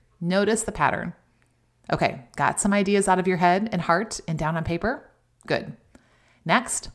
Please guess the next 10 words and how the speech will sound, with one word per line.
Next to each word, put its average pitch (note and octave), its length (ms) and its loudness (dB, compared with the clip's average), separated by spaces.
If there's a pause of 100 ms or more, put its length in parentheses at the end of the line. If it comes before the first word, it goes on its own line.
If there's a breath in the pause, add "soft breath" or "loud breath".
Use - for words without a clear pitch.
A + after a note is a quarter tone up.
(300 soft breath)
let's B3 220 -2
look G3 140 0
carefully G3 720 -2
and B3+ 260 0
curiously F3 720 -2 (360 soft breath)
at D3 140 0
what E3 160 -2
you F#3+ 140 0
wrote D#3 180 -2
down. B2+ 360 -10